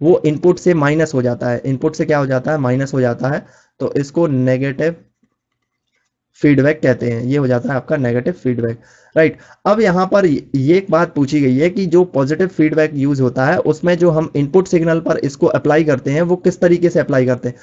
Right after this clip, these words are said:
तो ये आपका फेज में अप्लाई किया जाता है, इन फेज, बराबर फेज होना चाहिए। जबकि जो नेगेटिव फीडबैक होता है, यहाँ पर ध्यान देना, पॉजिटिव फीडबैक पूछ लिया, कभी नेगेटिव फूड-, अ, अगर फीडबैक पूछे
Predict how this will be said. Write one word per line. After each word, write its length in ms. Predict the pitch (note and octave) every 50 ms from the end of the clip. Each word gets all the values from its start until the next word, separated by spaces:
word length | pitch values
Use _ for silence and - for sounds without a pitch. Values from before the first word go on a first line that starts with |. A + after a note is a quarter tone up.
| - _ _ -
तो 80 | E3
ये 100 | F3 F#3
आपका 320 | F3+ F3 F3 F3 - G3 G3
फेज 360 | G3 - - D#3 E3+ E3+ E3+
में 100 | F3+ E3+
अप्लाई 240 | D#3+ - D3 C#3 C#3
किया 200 | C3 C3 B2+ A#2+
जाता 200 | B2 B2 - A#2+
है, 60 | - -
इन 180 | D#3 F3+ G3 F3
फेज, 340 | - D#3 C#3 B2 A#2+ - - _ _ _ _ - -
बराबर 460 | C3 C#3+ D3+ D#3+ F3+ F#3 F#3 G3+ G3
फेज 280 | - - D#3+ D#3 D3+ C#3+
होना 180 | B2+ B2 B2
चाहिए। 280 | A#2+ - B2+ B2+ B2 A#2+ - - - _ - -
जबकि 280 | D#3 E3 - - G#3
जो 380 | F#3+ G3 G#3 G#3 G3+ - - - -
नेगेटिव 480 | C#3 C3+ C#3 D3+ E3 G3+ G3 A3 A3+
फीडबैक 420 | A3 - G3+ F3+ F3 F3 E3+ D3+ C3
होता 220 | C3+ B2 A#2+ B2+
है, 80 | B2 B2
यहाँ 180 | C3+ D3 D#3+
पर 100 | - F#3+
ध्यान 280 | F3 C#3+ C#3+ D3 D#3 D#3+
देना, 180 | C#3+ B2+ A#2+ A2+ - - _ _ -
पॉजिटिव 360 | C#3+ C#3 D3 E3 F3 F#3+ G3+
फीडबैक 420 | F3+ E3+ E3+ E3+ F3 F3+ F#3 F3+ -
पूछ 200 | F#3 F#3 F#3 F3+
लिया, 180 | F3 F3 F3
कभी 260 | F3+ - C#3 C#3+ E3 D#3+
नेगेटिव 340 | C#3+ C#3 D3 E3+ E3+ F#3+ F3+ - -
फूड-, 500 | D#3+ D#3+ D#3 - - - - - - -
अ, 320 | C#3 C#3 B2+ C#3 C#3 C3+ C3 -
अगर 200 | C#3+ C#3 D#3 D#3+
फीडबैक 420 | D#3 - D#3 D#3 D#3 D#3+ E3 D#3 -
पूछे 300 | D3 C3 C3+ F3 F#3